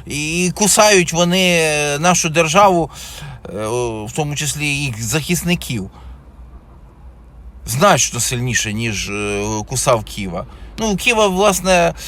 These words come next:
е, тим і був не дуже безпечним, тому що він був відвертий. Він відверто казав, що він ворог українців, що він ворог української держави. Ну, в принципі, е,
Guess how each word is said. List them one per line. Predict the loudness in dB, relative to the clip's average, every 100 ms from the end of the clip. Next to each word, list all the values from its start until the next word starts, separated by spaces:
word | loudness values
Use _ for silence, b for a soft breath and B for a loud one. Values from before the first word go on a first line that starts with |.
| B -14 -4
е, | 2 4 4 2 0
тим | 0 2 2 0 -4
і | -2 2 2 2
був | 2 2 2 0 -2 0 -2 B B 0
не | 2
дуже | 2 2 0
безпечним, | 2 0 2 2 2 0 -4 -4
тому | -4 -4
що | -2
він | -2 0
був | -2 -4
відвертий. | -4 -4 -2 -2 -4 -12 -14 -16 b b b b -20 -20 -20 -16 2
Він | 4 4 2
відверто | 4 4 4 2
казав, | 4 4 6 6 4
що | -2 2 6 6 6 4
він | 2 2 2
ворог | 4 6 6 2 -4
українців, | -4 -2 -2 -4 -6 -8 -10
що | -6 -2
він | -2 0
ворог | 2 4 2 -2
української | -6 -6 -6 -6 -6 -6
держави. | -6 -4 -2 -2 -4 B B B B -6
Ну, | -4 -4 -6
в | -10
принципі, | -2 2 4 4 0 -6 -4 -4 -2 -2
е, | 0 0 0 -2 -2 -4